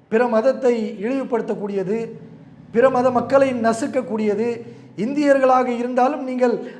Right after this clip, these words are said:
அகதி முகாம்களுக்கு தள்ளிவிடுவோம் என்று அச்சுறுத்துவது, இது போன்ற செயல்களை எல்லாம் இந்த பி ஜே பி யில் இருக்கக்கூடிய ஒவ்வொரு பேச்சாளர்கள் மாற்றிக்கொள்ள வேண்டும். அது மோடி உட்பட. இல்லை என்று சொன்னால், இந்த முறை எப்படி அவர்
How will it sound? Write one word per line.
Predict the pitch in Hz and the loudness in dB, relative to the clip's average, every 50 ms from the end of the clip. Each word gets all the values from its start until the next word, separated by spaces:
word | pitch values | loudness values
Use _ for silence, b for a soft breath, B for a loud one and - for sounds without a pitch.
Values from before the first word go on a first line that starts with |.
| B | B
அகதி | B 202 220 277 294 285 | B -2 -2 -2 -2 -2
முகாம்களுக்கு | 269 269 262 247 247 254 247 240 233 240 233 233 233 214 214 | -2 -2 -2 0 2 2 2 2 0 0 0 -2 -4 -6 -4
தள்ளிவிடுவோம் | - 226 277 294 294 285 277 262 262 254 254 | -2 -2 -2 -2 -4 -2 -2 0 0 0 0
என்று | 247 240 233 226 240 226 202 214 - - - - | 0 -4 -2 -2 0 0 -2 -2 -4 -10 -12 -8
அச்சுறுத்துவது, | - 208 - - 294 285 269 - 247 233 226 214 247 277 277 277 - B B B B | -8 -8 -6 -4 -4 -4 -2 -2 -2 -2 -2 0 0 -2 -4 -4 -8 B B B B
இது | - 185 208 | -4 -4 -2
போன்ற | 190 240 269 285 285 311 262 - | 0 0 0 0 0 0 -2 0
செயல்களை | - 214 214 254 269 262 247 247 233 220 | 0 -2 -2 0 2 2 2 2 0 0
எல்லாம் | 214 208 233 277 320 330 320 - B B B B | 0 2 2 2 2 0 -2 -4 B B B B
இந்த | B - 160 156 165 233 | B -10 -10 -6 -6 -6
பி | 254 | -4
ஜே | 220 240 233 220 | 0 2 2 2
பி | - 214 208 196 185 165 165 170 - - - - - | 0 -2 -4 -4 -4 -6 -8 -10 -14 -18 -20 -16 -12
யில் | 175 175 | -12 -10
இருக்கக்கூடிய | 180 180 220 190 - 202 196 190 | -8 -6 -6 -6 -6 -6 -4 -4
ஒவ்வொரு | 185 165 175 190 190 196 294 294 285 277 247 226 208 - - - - | -4 -4 -4 -6 -6 -2 0 2 2 4 4 2 0 0 -4 -8 -6
பேச்சாளர்கள் | 190 208 226 220 - 214 196 185 180 170 170 220 | -4 -2 -2 -2 0 -2 0 0 0 -2 -2 -4
மாற்றிக்கொள்ள | - 233 247 247 247 208 185 190 190 190 | -2 -4 -4 -6 -6 -8 -6 -4 -4 -4
வேண்டும். | 170 165 131 127 160 - - - _ | -4 -6 -8 -10 -12 -16 -18 -20 _
அது | - 175 185 190 180 165 165 - - 170 165 175 | -8 -2 0 0 0 0 -2 -6 -8 -8 -4 0
மோடி | 220 269 285 285 262 | 2 2 4 2 2
உட்பட. | 233 - - - 202 185 170 - - - - - - - - | -2 -2 -4 -4 -4 -4 -4 -4 -10 -16 -20 -20 -20 -16 -10
இல்லை | 160 208 247 262 254 247 | -6 -2 -2 0 0 0
என்று | 226 214 208 - | -2 -4 -6 -8
சொன்னால், | - 196 190 190 190 185 180 160 - B B B B B B - | -8 -8 -6 -4 -2 -2 -2 -4 -6 B B B B B B -12
இந்த | 151 185 202 220 220 208 196 | -10 -8 -6 -4 -4 -4 -2
முறை | 190 202 247 277 285 254 - - - - - - - _ _ - | 0 2 4 4 4 2 -2 -8 -12 -16 -20 -20 -20 _ _ -6
எப்படி | 156 190 190 185 170 - 277 294 285 285 - - | -6 -4 -4 -2 2 2 2 2 2 0 -2 -2
அவர் | - 220 226 254 277 285 - - - - | -2 2 4 4 4 4 2 -8 -12 -16